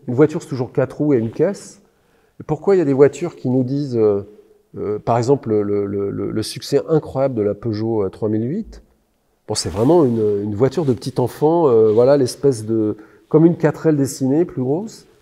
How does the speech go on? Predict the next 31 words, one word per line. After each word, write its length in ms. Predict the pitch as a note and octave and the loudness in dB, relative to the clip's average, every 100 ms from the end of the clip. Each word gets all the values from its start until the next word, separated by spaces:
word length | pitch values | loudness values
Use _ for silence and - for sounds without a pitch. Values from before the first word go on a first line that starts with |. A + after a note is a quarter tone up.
| _ _ _ - | _ _ _ -4
Et 60 | B2 | -4
elle 60 | |
parle 280 | B2 F3+ E3+ | 0 0 2
aux 80 | C3+ | 2
gens, 240 | C3 F3+ | 0 -4
et 100 | C3 | -6
tout 180 | - G3 | -6 -4
le 60 | G3 | -2
monde 340 | F3 D3+ - - _ A#2+ | -2 -4 -6 -14 _ -4
l'aime, 420 | B2 F3+ B3 F3+ | 0 0 0 -4
des 140 | A2+ B2+ | -2 0
gens 360 | B2 C3+ A#2 - - _ _ _ - | 2 2 0 -10 -20 _ _ _ -6
relativement 420 | B2 D3+ D3+ C#3 | 0 0 2 4
modestes, 460 | C3+ C3 D#3+ A3 F3+ | 4 4 2 0 -2
des 80 | B2+ | -2
gens 180 | C#3 | 0
relativement 500 | B2+ B2+ B2+ B2+ C#3 | 0 0 -2 0 2
bourgeois, 440 | A#2 B2 G#2+ B2 C3 | 2 -2 0 0 0
classiques 400 | B2 A#2 - - | -2 -6 -8 -14
français, 440 | - A2+ - E3+ A3 _ _ _ _ _ - | -12 -12 -8 -10 -10 _ _ _ _ _ -14
euh, 80 | G#2 | -8
comme 220 | - C#3+ | 2 4
la 100 | C#3 | 4
Golf 320 | B2+ C#3+ C#3+ | 8 6 6
en 60 | C3 | -6
son 180 | - C3 | -6 -8
temps. 300 | - D#3 A3 _ _ _ _ _ _ - | -6 -6 -8 _ _ _ _ _ _ -8
Euh, 340 | G#2 G2+ G#2 G2+ | -6 -4 -4 -6
c'est 180 | - | -6
assez 220 | A#2+ - F3 | -6 -4 -4
mystérieux. 640 | E3 - C#3+ D3 D#3+ F#3 | -6 -4 -4 -4 -4 -8